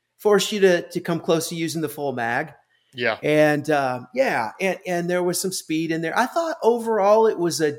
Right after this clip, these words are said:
Speaker 1: decent balance. Um, yeah, that, that would be my, my, uh, my impression of it. I, I, I was, I was, I was pleasantly, um,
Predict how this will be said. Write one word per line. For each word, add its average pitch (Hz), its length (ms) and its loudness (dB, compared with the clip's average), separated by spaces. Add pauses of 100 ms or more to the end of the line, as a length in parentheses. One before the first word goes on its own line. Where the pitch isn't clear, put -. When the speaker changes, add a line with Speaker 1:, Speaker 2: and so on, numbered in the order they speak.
Speaker 1:
decent 185 800 -4
balance. 135 880 0 (600)
Um, 135 680 2 (2000)
yeah, 202 400 2 (200)
that, 226 220 0
that 220 200 2
would 226 120 -2
be 196 160 -2
my, 160 300 0
my, 147 340 -2
uh, 127 300 -2
my 135 200 -2
impression 123 540 -4
of 107 180 -8
it. 117 140 -10
I, 156 160 -8 (800)
I, 254 80 -4
I 240 220 2
was, 262 360 -4
I 226 160 2
was, 233 300 0
I 190 140 0
was 190 180 -2
pleasantly, 151 880 -4
um, 117 400 -6